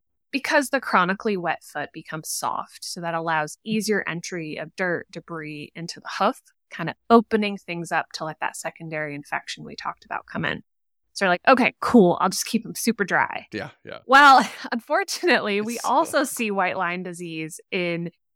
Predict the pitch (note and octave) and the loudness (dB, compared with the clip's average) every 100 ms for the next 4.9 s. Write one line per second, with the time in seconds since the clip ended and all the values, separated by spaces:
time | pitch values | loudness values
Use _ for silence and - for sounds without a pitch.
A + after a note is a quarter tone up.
0 | _ - G3 A3+ A#3+ G3 F3 D#3+ C#3+ D3 | _ 0 4 6 4 2 -4 -2 -2 -2
1 | D3+ D#3+ - D#3+ G#3 C4+ B3 E3 - _ | -6 -10 -12 -12 -4 0 2 0 -4 _
2 | _ _ - G#3+ - G#3 F#3 - _ _ | _ _ -6 -4 -2 -2 -4 -14 _ _
3 | G#3 F#3+ F3 F3 - F#3+ A3+ A#3 - F#3+ | -6 -4 -4 -4 2 2 4 0 0 0
4 | F3 E3 D#3 - D3+ - - D#3 | 0 -4 -8 -8 -10 -10 -10 -8